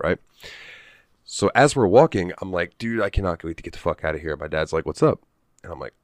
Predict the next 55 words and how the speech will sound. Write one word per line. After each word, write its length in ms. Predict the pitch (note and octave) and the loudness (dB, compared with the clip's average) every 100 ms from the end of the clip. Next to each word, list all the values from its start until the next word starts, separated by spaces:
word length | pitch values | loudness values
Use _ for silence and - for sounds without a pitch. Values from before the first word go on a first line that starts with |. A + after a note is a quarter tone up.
| _ _ | _ _
"I 80 | A2 | 2
don't 100 | G#2+ | 4
like 140 | G2+ | 4
hospitals, 420 | G2+ G2+ F#2 E2+ | 4 4 2 -2
man. 180 | F2 E2+ | -2 -4
They 80 | E2 | -4
creep 280 | - G2+ - | -2 -2 -2
me 120 | E2+ | -2
out." 240 | E2 D#2+ - _ | 0 -2 -6 _
And 80 | - | -8
he's 140 | F2 E2 | -4 -2
like, 120 | D#2 | -2
"Oh, 140 | E2 | -2
I 80 | D#2+ | -2
get 220 | D#2+ - | -4 -6
that. 180 | D2+ D2+ - | -6 -6 -8
I 80 | E2+ | -8
get 160 | E2 - | -6 -4
that." 140 | D2+ | -2
I 40 | D#2 | -2
was 100 | E2 | -4
like, 160 | D#2+ | -8
"'Cause 280 | - F#2 - - | -6 -8 -8 -14
there 200 | - G#2+ | 2 4
are 80 | A#2 | 4
people 360 | - D#3 - G2 | 2 -4 0 0
in 80 | E2 | 0
here 300 | E2+ D#2+ D2 _ _ _ _ | -2 -2 -4 _ _ _ _
who 180 | E2+ D#2+ | -2 0
are 100 | E2 | 2
dead, 400 | E2 B2 E2 - _ _ _ _ _ _ | 6 8 6 0 _ _ _ _ _ _
and 100 | D#2 | -6
they 60 | D2 | -4
have 220 | F2+ F2+ | 4 4
not 160 | G2 F2+ | 6 4
found 300 | G#2+ A2 F#2 | 6 6 6
them 140 | D#2 | 2
yet, 220 | D2+ - - _ _ - | 0 -2 -6 _ _ -2
or 500 | F#2 E2+ E2+ E2 - _ _ - | 2 2 2 0 -4 _ _ -6
they're 180 | F#2+ F2 | -2 0
dead, 360 | F2 F2+ F2+ E2+ | 2 4 4 2
and 180 | E2+ E2+ | -4 -4
they're 100 | E2+ | -4
just, 200 | - - | -4 -2
there's 180 | G2+ - | -2 -2
just 220 | F#2+ - | -6 -2
dead 200 | - E2 | -2 0
bodies 320 | E2 F2 D#2+ | -2 -2 -4
here, 120 | E2 | -2
and 80 | D#2 | -2
that 100 | D#2+ | -2
just 140 | E2 | -6
freaks 320 | - E2 - D#2 | -6 -8 -6 -6
me 120 | D#2+ | -4
out." 220 | D#2 | -4